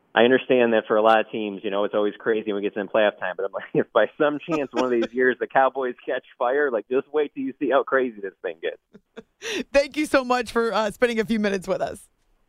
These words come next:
Speaker 1: Anytime. I think I've told you this before. I, uh, you know, Cowboys play so many late night games and things like that. There's so many times that I'm leaving the stadium, driving, driving home, listening to your show. So, uh, always glad to be on.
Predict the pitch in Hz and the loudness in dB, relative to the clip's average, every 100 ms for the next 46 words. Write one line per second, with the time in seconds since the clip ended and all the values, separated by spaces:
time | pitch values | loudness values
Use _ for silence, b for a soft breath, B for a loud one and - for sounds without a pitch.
0 | _ _ _ _ - - 123 123 127 104 | _ _ _ _ -10 0 2 4 4 6
1 | 104 110 120 120 110 131 110 107 104 113 | 6 4 2 -2 0 0 -2 -4 -6 0
2 | 107 98 95 92 92 95 120 113 101 95 | 4 4 4 2 0 -2 -6 -6 -4 2
3 | 113 110 104 - 104 - 107 98 101 104 | 2 4 0 -2 -2 -2 -6 -4 -2 -2
4 | - 101 104 101 92 92 90 98 92 92 | -4 -2 -2 -2 -8 -10 -8 -6 -6 -2
5 | 95 92 95 - _ _ _ _ 139 131 | 0 0 -4 -12 _ _ _ _ 2 2
6 | 127 135 113 110 104 98 110 107 107 - | 2 0 0 0 -2 -2 -2 -2 -4 -2
7 | 113 104 95 104 104 95 101 - 123 113 | -2 -2 -4 0 0 0 -6 0 2 2
8 | 107 110 110 104 110 101 - 110 92 - | 0 -2 -2 -8 -8 -8 -2 0 0 -2
9 | 90 90 92 92 92 110 107 - 104 98 | -4 -4 -4 -4 -2 0 -2 0 -2 0
10 | 95 92 | -4 -4